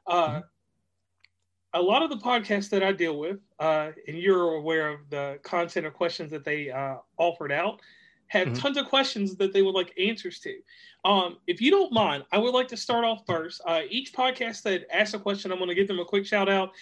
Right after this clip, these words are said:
Speaker 1: and I'm gonna ask their question. I wanna go over the basic stuff first. Um,
Speaker 2: Okay.
Speaker 1: Subtly Seeking Spirit podcast,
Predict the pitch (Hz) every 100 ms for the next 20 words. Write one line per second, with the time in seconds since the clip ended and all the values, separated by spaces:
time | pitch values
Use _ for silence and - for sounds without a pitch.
0 | - - 175 180 185 180 185 185 170 175
1 | 175 143 135 - _ - 254 330 330 254
2 | 247 226 214 202 175 139 165 175 202 208
3 | - - 185 180 - 139 - - - _
4 | _ _ _ 180 165 147 - - _ _
5 | _ - 247 277 311 311 269 285 269 254
6 | 240 - 226 220 196 180 160 160 143 151